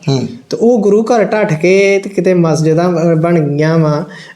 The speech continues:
Speaker 2: ਜਾਂ ਕਿਤੇ ਸਕੂਲ ਬਣਾ ਦਿੱਤੇ ਗਏ ਆ ਉਹਨਾਂ ਦੇ ਉਧਰੋਂ, ਜਾਂ ਫਿਰ ਉਹ ਲੋਕਾਂ ਨੇ ਆਪਣੇ ਘਰ ਬਣਾ ਲਏ ਨੇ। ਕੀ ਗੱਲ ਉਹ ਢੱਠੇ ਨਹੀਂ ਆ?
Speaker 1: ਹੂੰ।
Speaker 2: ਜਿਹੜਾ ਢਾਹੁਣਾ ਬਣਾਉਣਾ, ਇਹ ਤੇ ਚਲੋ ਚੱਲਦਾ ਆ। ਦੂਸਰਾ ਬੇਨਤੀ ਇਹ ਆ ਕਿ ਪੰਜ ਸੌ ਸਾਲ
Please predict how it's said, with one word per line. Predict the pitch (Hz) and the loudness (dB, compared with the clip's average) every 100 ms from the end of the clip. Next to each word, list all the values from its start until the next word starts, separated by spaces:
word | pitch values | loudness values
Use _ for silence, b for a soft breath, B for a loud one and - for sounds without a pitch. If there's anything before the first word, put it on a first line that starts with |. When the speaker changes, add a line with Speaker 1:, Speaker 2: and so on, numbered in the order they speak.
| 147 | -4
Speaker 2:
ਜਾਂ | 156 165 | -2 0
ਕਿਤੇ | 165 170 | 0 0
ਸਕੂਲ | 170 170 156 151 | -2 -2 0 2
ਬਣਾ | 156 175 175 | 2 2 0
ਦਿੱਤੇ | 151 139 143 | -2 -2 -2
ਗਏ | 143 151 151 | 0 0 2
ਆ | 151 | 0
ਉਹਨਾਂ | 151 156 | 0 0
ਦੇ | 151 143 | 2 2
ਉਧਰੋਂ, | 139 147 156 202 | 0 0 0 0
ਜਾਂ | 196 160 160 175 | 0 0 0 0
ਫਿਰ | 180 | 2
ਉਹ | 180 | 4
ਲੋਕਾਂ | 180 165 165 165 | 4 2 0 0
ਨੇ | |
ਆਪਣੇ | 165 165 160 | 0 0 -2
ਘਰ | 160 156 | -2 -4
ਬਣਾ | 117 135 170 170 | -2 -2 0 0
ਲਏ | 135 | 0
ਨੇ। | 135 170 196 B B B | 0 -2 -4 B B B
ਕੀ | 160 165 | 0 2
ਗੱਲ | 165 | 2
ਉਹ | 160 185 | 2 2
ਢੱਠੇ | 196 175 147 | 0 0 0
ਨਹੀਂ | 190 262 | 0 -2
ਆ? | - - 139 | -6 -10 -4
Speaker 1:
ਹੂੰ। | 131 113 - - B B B _ _ _ | -2 -4 -10 -20 B B B _ _ _
Speaker 2:
ਜਿਹੜਾ | 165 147 170 208 | -2 2 2 0
ਢਾਹੁਣਾ | 208 220 190 156 170 | -2 0 0 0 0
ਬਣਾਉਣਾ, | 190 202 185 160 208 208 | 0 2 2 0 0 2
ਇਹ | 233 | 2
ਤੇ | 254 | 0
ਚਲੋ | 262 254 247 | 0 0 0
ਚੱਲਦਾ | 247 170 160 165 156 | 0 0 0 0 0
ਆ। | 160 | 0
ਦੂਸਰਾ | 170 180 170 220 | 2 0 0 0
ਬੇਨਤੀ | 196 185 180 202 190 | 2 2 2 2 2
ਇਹ | 180 | 2
ਆ | 156 160 B B - | 0 -4 B B -4
ਕਿ | |
ਪੰਜ | 196 196 170 175 202 | -2 -2 0 2 2
ਸੌ | 202 208 208 | 0 2 2
ਸਾਲ | 220 - 156 143 131 | 0 -2 -2 -2 -2